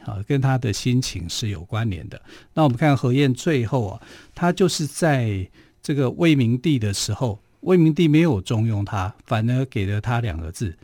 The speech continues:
：“你们这群人啊，就是浮华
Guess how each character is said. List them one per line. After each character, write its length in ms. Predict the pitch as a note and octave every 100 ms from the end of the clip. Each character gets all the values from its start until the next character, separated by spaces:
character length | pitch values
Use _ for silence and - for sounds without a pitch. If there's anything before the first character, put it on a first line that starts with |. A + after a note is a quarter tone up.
| _ _
：“你 160 | A2 G2+
们 260 | A#2 A#2+ C3
这 180 | D3+ C3
群 260 | - G2
人 220 | G2 F#2+ - - -
啊， 140 | B2 - -
就 100 | C#3+
是 240 | C3 B2 - _
浮 360 | - A2+ B2 D3+
华 360 | - E2 E2